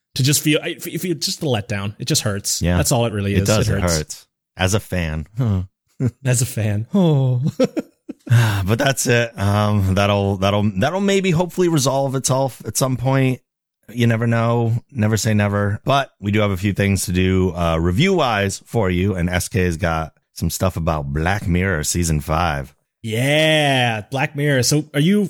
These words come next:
Speaker 1: to start off, are you a Black Mirror guy? You, you watched any of it? Or?
Speaker 2: I want to watch way more. I have watched one episode and I really enjoyed it.
Speaker 1: Do you know which episode it was or which season?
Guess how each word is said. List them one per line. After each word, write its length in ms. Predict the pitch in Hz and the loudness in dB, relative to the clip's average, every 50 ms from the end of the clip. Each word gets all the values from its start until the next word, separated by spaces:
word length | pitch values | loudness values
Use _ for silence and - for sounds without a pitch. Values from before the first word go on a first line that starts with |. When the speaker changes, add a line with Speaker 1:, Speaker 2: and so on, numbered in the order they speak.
| - - - - | -6 -12 -16 -10
Speaker 1:
to 80 | - 143 | -8 -4
start 200 | - 196 180 180 | -2 0 0 2
off, 80 | 165 | 2
are 20 | 147 | 2
you 120 | 147 165 | 0 0
a 20 | 151 | 0
Black 260 | 147 165 151 156 - | 0 0 0 0 0
Mirror 180 | 170 175 180 | 0 0 0
guy? 180 | 180 190 208 233 | 0 -2 -2 0
You, 200 | 208 139 123 123 - _ | 0 0 0 -2 -4 _
you 80 | - 127 | -4 -2
watched 260 | 131 123 139 - - | 0 0 -2 -2 -4
any 120 | 160 165 165 | -4 -4 -2
of 80 | 165 180 | -2 -2
it? 100 | 185 170 | 0 0
Or? 120 | 123 107 | 0 2
Speaker 2:
I 120 | 107 127 | 2 0
want 320 | 127 113 113 117 123 123 - | 0 0 -2 -2 -4 -4 -4
to 120 | - 135 | -4 -2
watch 320 | 123 117 110 110 110 - - | -2 0 -2 -2 -4 -4 -6
way 300 | 85 82 95 95 98 98 | -4 -2 0 0 2 2
more. 460 | 92 85 85 80 82 90 104 107 98 | 2 2 2 0 0 -2 -2 -2 -2
I 140 | 92 90 90 | 0 0 2
have 160 | 90 82 78 | 2 0 -2
watched 420 | 85 85 85 90 85 - - - 78 | -2 0 0 0 0 -2 -6 -8 -6
one 360 | 73 69 76 82 87 87 85 | -6 -4 -2 0 0 2 0
episode 680 | 80 - - 101 - - 110 117 123 127 131 131 139 - _ _ _ _ | 0 0 0 -2 -2 0 0 0 0 2 0 0 -2 -6 _ _ _ _
and 180 | 87 95 92 85 | 0 0 2 2
I 100 | 78 80 | 0 -2
really 600 | 78 76 78 80 90 98 98 104 101 98 98 95 | -2 -4 -2 0 2 4 4 4 4 2 2 2
enjoyed 440 | 90 87 80 73 82 80 85 90 104 | 2 2 2 2 0 0 0 0 0
it. 200 | 120 131 - - _ _ _ _ _ _ | -2 -2 -4 -6 _ _ _ _ _ _
Speaker 1:
Do 60 | 147 | -2
you 40 | 147 | 0
know 120 | 151 147 | 2 2
which 180 | 143 139 131 - | 2 0 0 -2
episode 360 | 139 123 139 - - 139 131 | -2 -2 -2 0 0 0 0
it 80 | 131 101 | 0 0
was 240 | 123 123 131 123 123 | 0 0 0 0 0
or 40 | |
which 180 | 113 120 120 - | 0 -2 -2 -2
season? 420 | - 127 123 123 156 185 202 196 | 0 0 0 0 0 -2 -2 -4